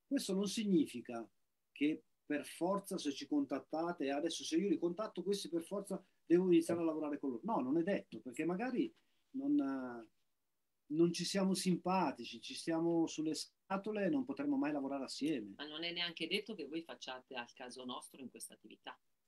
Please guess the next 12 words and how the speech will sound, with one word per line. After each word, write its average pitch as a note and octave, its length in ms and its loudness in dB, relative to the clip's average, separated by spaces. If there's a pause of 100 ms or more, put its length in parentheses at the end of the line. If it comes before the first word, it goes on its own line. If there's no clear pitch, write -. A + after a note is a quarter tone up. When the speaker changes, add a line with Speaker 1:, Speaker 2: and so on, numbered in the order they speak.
Speaker 2:
che B2 120 -14
dovete B2+ 360 -14
anche B2+ 420 -12 (380)
voi D3 540 -6 (340)
misurare C3 580 -8
noi, F3+ 280 -4
ma E3 140 -4
noi D#3 240 -12
misurare C3+ 600 -10
voi, C3+ 460 -8 (360)
perché C#3+ 440 -14 (100)
comunque... C#3+ 720 -10